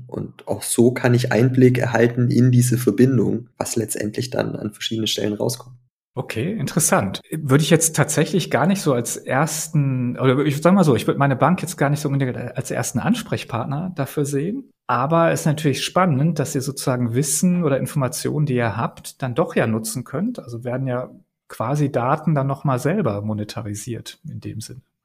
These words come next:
Speaker 1: Das ist definitiv eines der Ziele. Die Monetarisierung dadurch, die entsteht natürlich dann nicht unbedingt dadurch, dass wir eine Rechnung schicken, aber dass dann eben Kundennutzen, der am Ende entsteht. Das steckt sicherlich noch in den Anfangsschuhen, also in den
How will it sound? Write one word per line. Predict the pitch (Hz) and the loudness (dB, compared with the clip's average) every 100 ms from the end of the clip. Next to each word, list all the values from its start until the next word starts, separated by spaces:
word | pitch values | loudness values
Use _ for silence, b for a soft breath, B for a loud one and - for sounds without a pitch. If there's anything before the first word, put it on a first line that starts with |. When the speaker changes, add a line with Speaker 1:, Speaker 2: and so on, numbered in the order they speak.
| - | -4
Speaker 1:
Das | 98 - | -2 0
ist | 123 117 | 2 4
definitiv | 117 135 131 139 127 - | 4 4 2 4 2 2
eines | 113 123 123 | 4 4 4
der | 113 - | 2 2
Ziele. | 151 - - | 2 2 2
Die | - 110 | 2 6
Monetarisierung | 113 123 123 120 110 - 139 151 | 8 8 8 6 4 6 6 8
dadurch, | 117 110 117 120 | 6 6 4 4
die | 107 | 2
entsteht | 110 - 123 | 2 4 4
natürlich | 113 110 123 113 | 6 4 6 4
dann | - 110 110 107 - _ | 6 4 4 0 -4 _
nicht | 113 120 127 | 2 4 6
unbedingt | 123 120 123 117 | 6 8 6 6
dadurch, | 113 110 120 - | 4 6 4 4
dass | 110 104 | 0 2
wir | 107 | 2
eine | 101 | 4
Rechnung | 127 117 101 | 2 2 0
schicken, | - - 160 - | -2 -4 -6 -10
aber | - 107 107 | 0 4 4
dass | 117 | 4
dann | 117 113 | 2 4
eben | 113 113 | 4 4
Kundennutzen, | 113 135 131 113 107 - 107 | 4 4 6 6 6 4 0
der | 101 98 | 2 2
am | 95 | 0
Ende | 98 92 | -2 -2
entsteht. | 92 - - - - _ - | -2 -4 -4 -6 -8 _ -4
Das | 110 | -2
steckt | - 135 131 | 0 0 2
sicherlich | - 151 185 165 - | 2 4 4 4 2
noch | 131 | 2
in | 131 | 4
den | 110 107 | 4 2
Anfangsschuhen, | 110 - - 175 190 - - - - - - 170 214 | -2 0 -2 0 -4 -6 -16 -16 -12 -8 -4 -2 0
also | 147 - | -2 -4
in | - | -6
den | - - | -8 -10